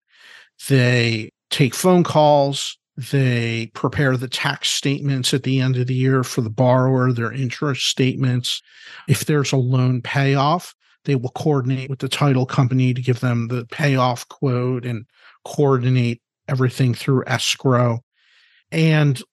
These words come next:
and also compliance. There's a lot of compliance requirements state by state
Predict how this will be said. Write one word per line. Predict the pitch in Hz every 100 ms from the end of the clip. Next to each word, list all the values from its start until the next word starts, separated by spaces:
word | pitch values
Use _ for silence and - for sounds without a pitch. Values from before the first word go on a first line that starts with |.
| _
and | - 151
also | 147 151 185 151
compliance. | - - 131 - 220 226 107 110
There's | 143 131
a | 135
lot | 135 185
of | 202
compliance | - 156 - 139 123 131 135 135 - - _ _
requirements | 143 139 - 147 143 151 151 147
state | - - - 123 131
by | 151 165
state | - - 123 113 -